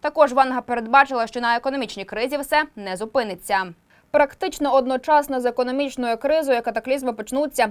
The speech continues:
і у природі. У Тихий океан впаде величезний астероїд або під водою станеться землетрус. Через це частина Америки піде під воду.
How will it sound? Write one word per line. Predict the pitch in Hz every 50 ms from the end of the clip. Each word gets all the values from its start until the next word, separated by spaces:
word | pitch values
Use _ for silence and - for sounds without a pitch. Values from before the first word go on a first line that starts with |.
| 208 -
і | 247
у | 262 254
природі. | 254 247 233 233 277 294 285 254 202 226 214 190 _
У | - 277 285
Тихий | - - 302 277 - 247 214
океан | 302 - - 247 285 294 277
впаде | 226 - - 226 208 220 254 254
величезний | 233 226 214 202 208 - 269 277 285 294 277 277 285 294 -
астероїд | - 208 208 - - 220 220 254 311 311 262 226 202 214 - - - -
або | - 269 285 262 339 339
під | 330 285 214
водою | 208 214 220 208 247 294 302 254
станеться | - 247 254 262 247 262 254
землетрус. | 240 247 247 254 254 254 262 320 294 240 220 - - _
Через | - 311 311 277 -
це | - 294 285
частина | - 247 - - 262 262 247
Америки | 226 226 262 302 285 285 277 233 214
піде | - 240 240 233 226
під | 220 226 208
воду. | 214 208 277 311 320 247 247 226 202 -